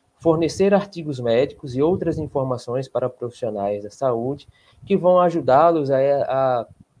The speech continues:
se preparar melhor para atender um paciente testemunha de Jeová, conhecer melhor as técnicas, as opções terapêuticas que são aceitáveis aí para o paciente testemunha de Jeová e são alternativas ao uso do sangue.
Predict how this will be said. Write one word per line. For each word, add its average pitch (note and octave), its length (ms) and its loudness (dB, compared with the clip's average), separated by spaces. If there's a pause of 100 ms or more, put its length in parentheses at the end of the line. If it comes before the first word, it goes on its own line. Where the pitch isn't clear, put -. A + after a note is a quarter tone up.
(340)
se - 140 -14
preparar C#3 500 2
melhor D3 400 0
para D#3+ 260 2
atender E3 440 -6
um G3 60 -6
paciente C3+ 480 -10
testemunha A#2 460 -14
de G#2+ 60 -18
Jeová, G#2+ 300 -4
conhecer E3 520 -6
melhor D3+ 320 2
as C#3+ 160 -2
técnicas, - 680 -4 (300)
as A2+ 180 -4
opções D3+ 460 -4
terapêuticas C3+ 800 -4 (300)
que - 80 -16
são C#3 180 -6
aceitáveis B2 680 -2
aí A2+ 200 -4
para B2+ 200 -4
o - 20 -8
paciente A#2 460 -8
testemunha A#2 420 -14
de A2+ 80 -12
Jeová B2 240 -2
e C#3+ 60 -6
são D#3+ 220 -8
alternativas D#3 840 -8 (360)
ao D3 300 2
uso C3 200 -6
do E3+ 160 -8
sangue. G2+ 340 -6